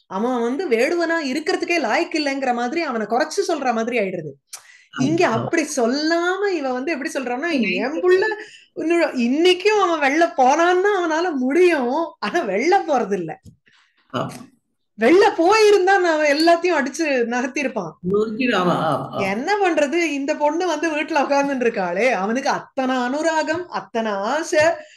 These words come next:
Speaker 1: பொண்ணு மேல, அதனால அவ அப்படி இருக்கா. மாமியாருக்கு இன்னொன்னு என்னன்னா, பொழப்பு எப்படி நடக்கும்னு அவளுக்கு கவலை.
Speaker 2: அவளோட கவலை.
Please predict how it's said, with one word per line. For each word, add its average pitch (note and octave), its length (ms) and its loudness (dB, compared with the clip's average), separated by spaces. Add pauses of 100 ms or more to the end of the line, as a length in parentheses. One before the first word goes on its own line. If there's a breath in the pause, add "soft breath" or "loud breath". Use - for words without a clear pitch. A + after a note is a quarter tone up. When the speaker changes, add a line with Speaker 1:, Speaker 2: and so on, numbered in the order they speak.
(140 loud breath)
Speaker 1:
பொண்ணு C#4+ 300 0
மேல, C#4 380 -2 (220 loud breath)
அதனால A#3+ 480 0
அவ B3 120 -2
அப்படி A3 260 -2
இருக்கா. G3 460 -4 (380 soft breath)
மாமியாருக்கு F4 500 0
இன்னொன்னு D#4+ 280 -6
என்னன்னா, C#4 380 -6
பொழப்பு D4 300 2
எப்படி F4 260 0
நடக்கும்னு C4+ 540 -2
அவளுக்கு C4+ 480 -2
கவலை. E3+ 320 -6
Speaker 2:
அவளோட B3 320 2
கவலை. F#3 480 -2